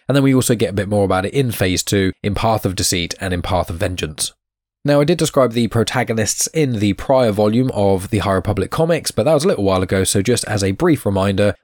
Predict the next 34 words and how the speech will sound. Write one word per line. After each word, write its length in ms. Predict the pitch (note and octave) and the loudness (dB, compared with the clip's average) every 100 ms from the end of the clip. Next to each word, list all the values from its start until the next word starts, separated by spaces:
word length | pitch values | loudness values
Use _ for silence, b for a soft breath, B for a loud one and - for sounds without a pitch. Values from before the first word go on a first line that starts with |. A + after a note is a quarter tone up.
| - | -6
Matty 500 | C#3 D#3+ - C#3 C#3+ | -2 -2 0 2 2
is 260 | B2 A2+ - | 2 -2 0
a 140 | A2 | -2
red-skinned 880 | G#2 D3 E3+ - - - A2 G2+ - | 2 2 0 -2 -4 -2 -4 -6 -8
Twi'lek. 520 | - B2 B2+ C#3+ - - | 0 2 4 2 0 -6
Her 60 | A#2+ | -6
full 300 | - E3 D3 | -2 0 2
name 200 | B2+ A#2+ | 2 0
is 240 | G#2+ F#2+ | 0 -2
Mattia 460 | A2 A2+ G#2 - F#2+ | -2 -4 -4 -2 -2
Cathli, 560 | - C3 B2+ C#3+ D#3+ D3+ - | -2 -6 -4 0 0 0 -4
and 140 | G#2 | -4
she 160 | - A2+ | 0 0
is 100 | G2+ | 0
Master 400 | G#2+ G2+ - F#2+ | 0 0 0 2
Lebon's 460 | G2 G2+ F2 F2 | 2 2 0 -2
Padawan. 520 | - A2+ A2 A#2 C#3 - _ _ | -4 -2 2 2 2 -4 _ _
Vildar 280 | D3+ F3+ D#3+ | 2 2 4
Mak 300 | F3 F3 - | 2 0 0
is 100 | A#2+ | 0
a 100 | G#2+ | 0
human. 380 | G2+ C#3 C3 B2+ | 4 4 4 0
He 120 | A#2 | 0
has 160 | A2 G#2 | 2 2
a 80 | G2+ | 2
white 300 | A2 A2 - | 2 2 -2
tattoo 520 | - G2+ - A#2 A2 | -6 -6 -2 2 2
across 300 | - F#2 - | 0 -2 -2
his 160 | E2 | -4
face. 400 | - C#3+ C3 B2 - _ | -2 2 2 0 -6 _
And 80 | A2 | -2
then 140 | A2+ | -2
Tay 240 | A2 - D#3 | 0 0 0
Sirak 460 | - A2 G#2+ F#2+ | 2 2 0 -2